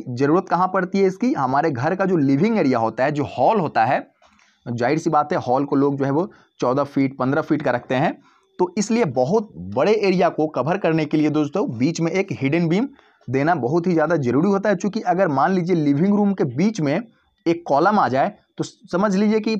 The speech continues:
पूरा जो हमारे, अ, अ, हॉल का जो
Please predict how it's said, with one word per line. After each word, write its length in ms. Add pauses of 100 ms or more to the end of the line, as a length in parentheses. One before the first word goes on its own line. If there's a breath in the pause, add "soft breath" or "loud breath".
पूरा 300
जो 400
हमारे, 360 (520 soft breath)
अ, 60
अ, 560 (680)
हॉल 380
का 120
जो 160